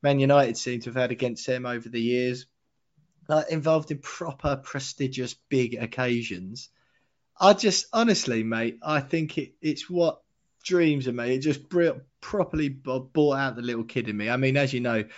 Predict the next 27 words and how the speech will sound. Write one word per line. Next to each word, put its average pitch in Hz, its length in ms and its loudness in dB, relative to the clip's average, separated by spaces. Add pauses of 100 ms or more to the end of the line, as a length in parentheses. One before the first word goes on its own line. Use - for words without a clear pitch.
(200)
the 143 60 -4
little 139 220 6
kid 123 240 2
in 110 100 0
me, 110 140 0
despite 107 400 -4
being 104 180 -4
thirty 104 320 -4
years 104 160 0
of 98 100 -8
age, 98 340 -4 (200)
is 120 140 0
never 123 180 6
that 92 220 0
far 107 200 0
from 101 180 -6
the 107 60 -4
surface, 107 480 -2
<laughs> - 0 -
really, 113 280 0
anyway. 131 640 -4 (500)
But, 147 320 8
um, 165 500 10 (640)
honestly, 127 720 8 (100)
I 160 140 0
just 160 320 -8
think, 165 260 -4